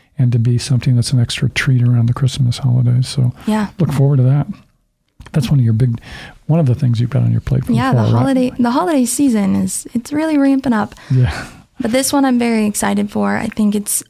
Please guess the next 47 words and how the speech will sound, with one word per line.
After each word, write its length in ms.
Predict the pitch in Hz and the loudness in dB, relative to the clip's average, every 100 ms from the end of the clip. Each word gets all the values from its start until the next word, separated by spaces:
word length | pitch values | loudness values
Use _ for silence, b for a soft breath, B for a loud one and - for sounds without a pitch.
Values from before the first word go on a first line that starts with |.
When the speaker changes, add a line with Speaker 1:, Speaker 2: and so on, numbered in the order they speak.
| _ - | _ -10
Speaker 2:
it's 160 | 214 | -4
a 60 | 208 | -4
small 420 | - 233 233 254 | -2 0 2 0
act 260 | 240 220 233 | -2 -4 -4
of 120 | 220 | -4
kindness 480 | 214 202 202 208 - | 0 0 0 -2 -2
that 280 | 196 190 | -4 -4
really 440 | 220 202 190 190 - _ _ _ | -2 -2 0 -2 -6 _ _ _
radiates, 720 | - 208 190 196 202 247 - - | -4 -2 0 -2 -2 -2 -4 -2
and 280 | 202 185 185 b b b b b - | 0 0 0 b b b b b -8
it's 140 | 208 | -2
a 60 | 214 | 0
reminder 640 | 208 202 196 196 208 233 254 | 2 2 2 2 2 0 0
not 200 | 214 202 | 0 2
only 220 | 190 190 | 2 0
to 180 | - 208 | -2 -4
the 60 | 202 | -2
people 280 | 214 208 | -4 -4
providing 500 | 208 208 208 208 214 | -6 -2 -2 0 0
the 60 | 220 | 0
cookies, 380 | - 226 240 233 | -2 -2 -2 -2
but 160 | 233 | -6
the 60 | - | -4
people 260 | 240 240 240 | -4 -2 0
who 60 | |
are 140 | 226 214 | 0 0
receiving 420 | 214 - 202 208 | -2 0 2 2
them, 240 | 214 220 240 B B B _ | 2 0 -2 B B B _
that 280 | 233 208 - - | -2 -2 -4 -6
there 160 | 226 220 | -2 -2
are 40 | |
people 380 | 220 214 214 233 | -2 -2 -2 -2
who 100 | 233 | -2
care 320 | - 202 202 | -2 -2 0
and 160 | 240 220 | 0 0
people 240 | 214 208 | -2 0
who 100 | 202 | -2
think 240 | 202 196 208 | -2 -4 -2
about 280 | 208 208 | -2 -2
them 280 | - 214 247 | -2 0 0
and 160 | 196 185 B B B | 0 -2 B B B
people 280 | - 220 220 | -6 -2 -2
who 140 | 208 | 0
are 360 | 196 190 190 190 B B B B _ _ _ | 0 0 -2 -6 B B B B _ _ _
just 460 | 240 214 - - | -2 -2 -4 -4
wanting 360 | 226 208 202 214 | 0 2 2 0
to 500 | - 214 202 196 - | 0 0 0 -2 -4